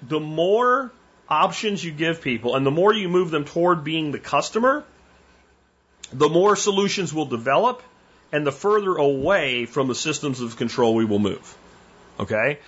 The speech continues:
So I am gonna start out, especially the first solution I'm gonna give you,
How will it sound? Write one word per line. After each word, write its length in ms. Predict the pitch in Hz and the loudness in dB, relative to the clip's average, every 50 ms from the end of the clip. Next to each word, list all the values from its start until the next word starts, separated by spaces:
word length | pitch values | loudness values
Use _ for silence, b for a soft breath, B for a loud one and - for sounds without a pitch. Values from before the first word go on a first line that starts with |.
| B B | B B
So 160 | - 160 156 | -2 0 2
I 120 | 160 165 | 2 2
am 280 | 160 - 190 214 226 220 | 2 2 2 2 2 2
gonna 280 | 190 208 202 185 175 | 2 2 2 2 0
start 320 | 170 - - 190 160 151 160 | -2 0 0 2 2 4 4
out, 200 | 196 208 170 - | 2 2 2 0
especially 600 | 135 - - - 214 226 254 247 - - 156 139 | -4 -6 -2 0 2 2 2 2 0 -2 -2 -2
the 100 | 123 - | -2 0
first 360 | - 180 175 170 - - - | 2 2 2 2 0 -6 -12
solution 420 | - - 165 185 202 202 - 175 | -10 -4 0 0 0 0 0 -4
I'm 60 | 143 131 | -4 -2
gonna 40 | |
give 160 | 123 117 107 110 | -2 -2 -2 0
you, 200 | 110 110 110 | -2 -2 -4